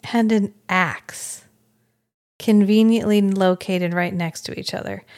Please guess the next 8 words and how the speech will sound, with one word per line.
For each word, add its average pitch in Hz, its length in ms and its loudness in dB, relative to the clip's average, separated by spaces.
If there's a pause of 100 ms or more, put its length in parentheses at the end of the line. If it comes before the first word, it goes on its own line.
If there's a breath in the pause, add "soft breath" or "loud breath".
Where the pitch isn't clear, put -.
(840 soft breath)
I 262 220 6
don't 302 260 2
know 226 200 6
what 220 200 0
the 175 80 0
pitchfork 208 580 -6
was 170 180 -4
doing. - 440 -12